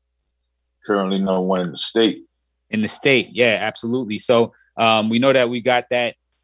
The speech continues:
Speaker 2: um, got that whiteout going on tonight out there in Hemingway. Uh, you wanna tell us a little bit
Speaker 1: Yes,
Speaker 2: about the
Speaker 1: sir.
Speaker 2: game tonight and what to expect out of the game tonight?
Speaker 1: Well, we got a big one tonight.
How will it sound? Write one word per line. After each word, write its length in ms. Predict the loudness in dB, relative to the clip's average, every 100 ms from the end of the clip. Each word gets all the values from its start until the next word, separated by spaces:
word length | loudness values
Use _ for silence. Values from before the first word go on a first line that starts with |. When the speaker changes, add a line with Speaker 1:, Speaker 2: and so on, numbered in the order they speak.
| _
Speaker 2:
um, 640 | -10 -8 -8 -8 -10 -14 _ -20 -4
got 220 | 0 2
that 140 | 4 2
whiteout 560 | 2 2 2 0 -2
going 300 | -6 -6 -6
on 220 | -8 -8 -8
tonight 440 | -4 0 0 -2 _ -4
out 200 | -2 0
there 180 | -2
in 80 | -2
Hemingway. 600 | -4 -4 -4 -4 -4 -6 _ _ _ _
Uh, 260 | -6 -4 -4
you 100 | -2
wanna 220 | -2 -2
tell 200 | 0 2
us 100 | 2
a 40 | 0
little 140 | 0
bit 120 | 0
Speaker 1:
Yes, 60 | 0
Speaker 2:
about 200 | 0 -2
the 80 | -2
Speaker 1:
sir. 40 |
Speaker 2:
game 220 | -2 -2
tonight 400 | -2 0 0 -2 -10
and 120 | -2
what 160 | -2 0
to 120 | -4
expect 460 | -4 -2 -2 -2
out 120 | -4 -4
of 60 |
the 60 | -4
game 240 | -6 -6
tonight? 300 | -4 -4 -4 -10 _ _ _ _ _ _ _ _ _ _ _ _ _ _ _ -10
Speaker 1:
Well, 220 | -6 -4
we 80 | 2
got 180 | 2 2
a 120 | -2
big 300 | 0 0 2
one 260 | 2 2
tonight. 500 | 0 0 2 2 0